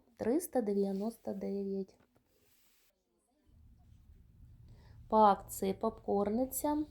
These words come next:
з мірною ложкою Сатурн, тисяча сто ватт, п'ятсот дев'яносто дев'ять, знижка тридцять три відсотка.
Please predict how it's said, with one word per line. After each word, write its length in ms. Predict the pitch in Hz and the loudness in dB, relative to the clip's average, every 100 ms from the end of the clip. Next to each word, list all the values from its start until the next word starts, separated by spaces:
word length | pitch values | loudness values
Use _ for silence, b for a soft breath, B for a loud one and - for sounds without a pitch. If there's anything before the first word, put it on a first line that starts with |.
| - | -10
з 120 | 214 202 | -8 -2
мірною 460 | 214 196 190 185 | 0 0 -2 -2
ложкою 500 | 185 214 247 - 277 | 0 0 -2 -2 -4
Сатурн, 680 | 277 196 185 - 226 262 285 B B B B _ | -2 -4 -4 -2 0 0 -2 B B B B _
тисяча 560 | 214 208 202 196 - 185 | -2 -2 -4 -6 -8 -12
сто 380 | - - 196 | -10 -4 -4
ватт, 520 | 175 170 185 202 254 - - - | -2 0 2 2 0 -6 -20 -4
п'ятсот 500 | 214 214 - 294 320 | 0 0 0 -2 2
дев'яносто 640 | 226 202 208 233 - 269 | 2 2 0 -2 -4 -4
дев'ять, 500 | 233 226 214 214 214 | 2 4 4 2 0
знижка 440 | 208 226 277 - | 0 -2 -2 -4
тридцять 460 | 262 233 254 220 202 | -2 0 0 -4 -6
три 180 | - 202 | -4 -2
відсотка. 640 | 202 202 190 185 - - | -2 -6 -12 -12 -14 -16